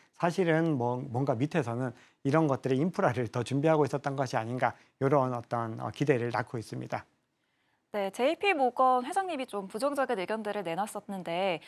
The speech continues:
Speaker 2: 최근에는 또 제이피 모건에서 좀 긍정적인 보고서를 낸 것 같은데 어떻게 기조가 좀 변한 걸까요?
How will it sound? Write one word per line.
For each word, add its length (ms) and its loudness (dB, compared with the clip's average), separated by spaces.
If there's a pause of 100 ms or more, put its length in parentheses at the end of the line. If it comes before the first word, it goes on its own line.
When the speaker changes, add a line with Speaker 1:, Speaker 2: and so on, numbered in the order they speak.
(120)
Speaker 2:
최근에는 580 4
또 280 4
제이피 300 -4
모건에서 680 2
좀 220 -6
긍정적인 640 2
보고서를 540 -4
낸 160 -4
것 100 2
같은데 500 0
어떻게 300 -10
기조가 380 -2
좀 180 -8
변한 240 -6
걸까요? 420 -6